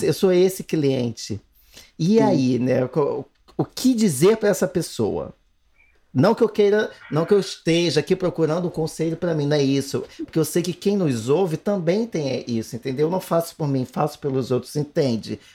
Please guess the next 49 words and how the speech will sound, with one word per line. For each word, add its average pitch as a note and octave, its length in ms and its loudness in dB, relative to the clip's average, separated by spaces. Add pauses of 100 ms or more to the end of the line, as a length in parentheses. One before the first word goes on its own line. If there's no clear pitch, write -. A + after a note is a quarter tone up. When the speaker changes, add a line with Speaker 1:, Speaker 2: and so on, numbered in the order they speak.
(120)
Speaker 1:
O C3 80 0
Speaker 2:
Sim. C3+ 100 6
Speaker 1:
altruísmo, C3+ 680 0
é G#3 80 4
isso, D#3 520 -2
que - 120 -2
Speaker 2:
É, B3+ 160 6
Speaker 1:
isso, B3+ 100 6
Speaker 2:
você A#3+ 60 6
tá - 60 6
Speaker 1:
Maia. D#3 440 2
Speaker 2:
lindo, E3 480 2
claro. D#3 480 0 (380)
<laughs> - 720 0
Na G3+ 120 6
verdade, G3+ 380 4
assim, A3+ 320 0
Speaker 1:
<laughs> D#3+ 240 0
Speaker 2:
é, E3 580 2 (400)
eu G3+ 120 4
tenho A3 180 2
muita G3+ 260 0
preguiça D3+ 380 -2
disso, C3+ 580 -4
sim. F3 220 -2
Eu F3 60 0
tenho F3+ 160 2
uma F3 100 2
outra F#3+ 180 0
preguiça D#3 400 -2
que D3+ 80 -14
depois D3 220 -2
eu D3 80 -2
vou C#3 80 -2
te - 140 -12
falar, C#3 280 -2 (520)
Speaker 1:
Ah. B2 120 2
Speaker 2:
Tive E3+ 260 4
essa D3+ 180 0
preguiça D#3 340 -2
em D3+ 40 0
dois C#3+ 160 2
mil D3 140 0
e - 20 -4
vinte C#3+ 260 -2
bastante. C#3+ 600 -2 (260)
Speaker 1:
<laughs> - 220 -6
Speaker 2:
Mas, E3 680 2 (220)
é, C#3+ 480 2